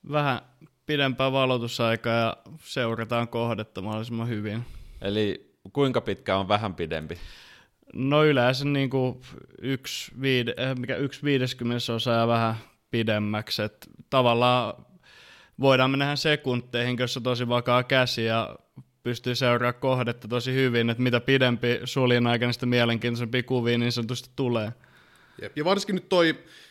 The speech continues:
Speaker 3: et itessä jos vielä linssissä on ton kennovakainen lisäksi on se kuvanvakain, niin ollaan oikeesti jopa päästy,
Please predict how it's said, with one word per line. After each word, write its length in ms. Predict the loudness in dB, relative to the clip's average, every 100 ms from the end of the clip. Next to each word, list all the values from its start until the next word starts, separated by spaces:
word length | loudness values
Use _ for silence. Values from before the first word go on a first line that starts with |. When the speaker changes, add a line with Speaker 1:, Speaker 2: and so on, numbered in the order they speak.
| _ -8
Speaker 3:
et 160 | -8 -6
itessä 400 | -2 -2 0 -2
jos 160 | 0
vielä 160 | 0 2
linssissä 580 | 2 0 -2 -4 -2 -2
on 120 | -2
ton 180 | -4 0
kennovakainen 680 | 2 2 -2 -2 -2 -2
lisäksi 540 | -2 -2 -2 -2 -4 -4
on 180 | -2 0
se 120 | -2
kuvanvakain, 800 | -4 0 0 0 -4 -4 -4 -2
niin 260 | -2 -4 -6 -16 _ _ _ -6
ollaan 380 | 0 4 4 4
oikeesti 480 | 4 2 -2 -4 -4
jopa 220 | -2 -2
päästy, 580 | -2 -2 -4 -8 -10